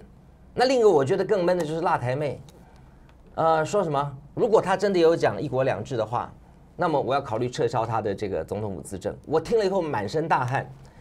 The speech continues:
你聘的总统府资政，你聘的ipec特使，你不知道他脑袋里在想什么，你到今天才知道他脑袋里想的是一国两制，还要，呃，查验一下，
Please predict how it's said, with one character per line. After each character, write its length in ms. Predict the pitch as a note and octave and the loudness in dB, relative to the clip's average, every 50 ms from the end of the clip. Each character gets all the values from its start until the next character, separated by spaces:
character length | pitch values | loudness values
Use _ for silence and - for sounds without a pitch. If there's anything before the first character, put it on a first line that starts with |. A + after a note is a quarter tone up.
| - - - - - - - - - - - - - - - - | -20 -20 -20 -20 -20 -20 -20 -20 -20 -20 -20 -20 -20 -20 -12 -6
你 580 | D#3+ F3 F#3 F#3 F3+ D#3 C#3+ B2+ A#2 G#2 - - | -2 2 4 4 4 2 0 -2 -4 -6 -8 -12
聘 300 | - - - C4 B3 G3 | -10 -4 0 0 2 2
的 160 | D3+ D3 B2+ | 4 2 2
总 320 | B2 - - F3+ E3 E3+ F3+ | 0 -2 -2 -2 -2 -2 -2
统 220 | D#3+ D#3+ D#3 D#3+ | 0 0 0 -2
府 200 | D3+ - - F2+ | -2 -6 -10 -12
资 220 | F2+ - B2+ C3 B2+ | -10 -8 -8 -8 -2
政， 240 | C3+ C#3+ G#2+ - - - - - - - - - - - | -2 -2 -2 -2 -8 -16 -20 -20 -20 -20 -20 -20 -10 -6
你 280 | D3+ D3 C#3 A#2+ A2 - | -4 -2 -2 -2 -4 -6
聘 300 | - - - C4 G#3 D#3 | -8 -4 0 0 2 2
的 140 | - - - - | 0 -2 -2 -2
ipec 380 | - D#3 D3+ D3+ D3+ D#3 A#2 - - | 0 0 0 0 -2 -4 -6 -6 -8
特 180 | - - C#3 G2 | -6 -4 -4 -4
使， 240 | - - - - - - - - - _ - - - - - - - - - | -4 -6 -10 -10 -14 -20 -20 -20 -20 _ -20 -20 -20 -20 -20 -20 -20 -8 0
你 160 | - G3+ F#3 | 0 2 2
不 120 | - B3 | 2 0
知 140 | - - A3+ | 0 4 4
道 100 | A#3+ A3 | 6 6
他 120 | F#3 G#3 | 6 4
脑 160 | G#3 F#3+ C3+ C3 | 2 2 2 2
袋 120 | - E3 | 2 2
里 60 | C3 | 2
在 140 | B2 D3+ C#3 | 2 0 0
想 180 | - B2 G#2+ A#2 | 0 -2 -4 -4
什 140 | - A2 | -6 -8
么， 100 | - - - - - - - - - - - - - | -10 -12 -18 -20 -20 -20 -20 -20 -20 -20 -20 -20 -6
你 100 | - E3 | -4 2
到 100 | F3 A#3+ | 4 4
今 200 | G3+ - A3+ A3 | 4 4 2 2
天 120 | A#3 A#3 G3 | 2 4 4
才 140 | E3+ D3+ | 4 0
知 140 | C3 D3 E3 | 0 2 2
道 240 | E3+ D#3 A#2 - - - - - - - - - - - - - - - - | 2 2 2 0 -4 -14 -20 -20 -20 -20 -20 -20 -20 -20 -20 -20 -20 -18 -12
他 420 | - - F#3 F#3 F#3 F#3 F3+ F3+ - - - - - - | 0 4 6 8 8 6 4 2 -6 -16 -20 -20 -14 -4
脑 180 | B2 B2 A#2 | -2 0 2
袋 120 | C3 D#3+ D3+ | 2 2 2
里 100 | C#3+ C#3 | 0 -2
想 220 | C3+ - F#2 F#2 | -4 -4 -4 -4
的 40 | G#2 | -6
是 140 | G2+ - - | -6 -6 -8
一 80 | B2 | -4
国 140 | B2 A2 G#2 | -2 -2 -2
两 180 | G2+ D2 D#2 F2 | -2 -4 -6 -8
制， 160 | - F2 - - - - - - - - - - | -10 -10 -12 -12 -20 -20 -20 -20 -20 -20 -20 -8
还 120 | - - | 0 2
要， 200 | D#3 D3+ C#3+ C#3+ - - - - - - - - | 2 2 2 0 -6 -16 -20 -20 -20 -20 -10 -8
呃， 100 | G2+ G2+ | -6 -6
查 200 | - - C3 B2 | -2 -2 -2 0
验 140 | C#3+ D#3 B2+ | 0 0 0
一 60 | G#2 | -2
下， 180 | G#2 A2 - | -4 -6 -8